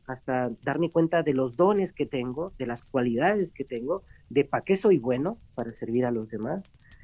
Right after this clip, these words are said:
Y luego también descubrirme en aspectos que nunca me había descubierto, ¿no?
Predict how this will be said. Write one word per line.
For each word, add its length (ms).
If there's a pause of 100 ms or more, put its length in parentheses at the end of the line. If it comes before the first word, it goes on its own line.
(240)
Y 100
luego 300
también 440 (500)
descubrirme 680
en 100
aspectos 800 (340)
que 100
nunca 240
me 100
había 240
descubierto, 800
¿no? 220